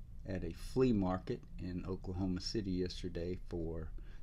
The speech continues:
thirty dollars for the entire lighter, and it was missing a few other things, but the file wheel looked good, so I paid the thirty bucks. That's about what you can hope to find one on eBay for.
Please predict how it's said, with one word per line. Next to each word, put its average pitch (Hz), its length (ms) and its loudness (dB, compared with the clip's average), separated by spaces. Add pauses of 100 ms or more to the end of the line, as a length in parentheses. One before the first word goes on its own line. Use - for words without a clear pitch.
thirty 117 260 10
dollars 101 420 8
for - 160 -2
the 95 140 2
entire 95 400 4
lighter, 104 400 4
and 98 120 4
it 92 60 0
was 90 160 2
missing 120 380 8
a 101 40 4
few 110 280 6
other 95 160 6
things, 98 560 2
but 92 200 -2
the 92 120 -2
file 117 340 4
wheel 92 200 4
looked 90 280 2
good, 101 280 2 (1400)
so 90 300 -2 (1200)
I - 20 -8 (100)
paid 98 260 0
the 92 60 -6
thirty 98 420 0
bucks. 113 460 0
That's - 200 -2
about 101 320 0
what 101 360 2 (920)
you 104 120 2
can 85 200 0
hope - 460 8
to 95 100 -2
find 98 400 2
one 92 180 2
on 85 240 2
eBay 95 380 2
for. 113 340 4